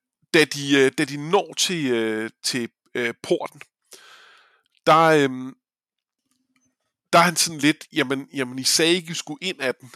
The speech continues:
Jeg har bare ledt jer hertil. Hvad skulle jeg også, det kunne jeg jo ikke vide," og, øh, og så videre.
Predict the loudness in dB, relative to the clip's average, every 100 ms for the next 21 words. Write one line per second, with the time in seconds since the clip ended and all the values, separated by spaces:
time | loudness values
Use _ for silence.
0 | _ _ 2 4 4 2 2 -4 -6 -6
1 | -2 -4 -4 -6 -6 -8 _ -20 -20 _
2 | _ _ 0 2 2 2 4 4 2 _
3 | _ _ _ -4 0 4 6 6 2 -4
4 | -2 0 0 2 4 4 4 4 2 0
5 | -4 -4 -4 -4 2 4 4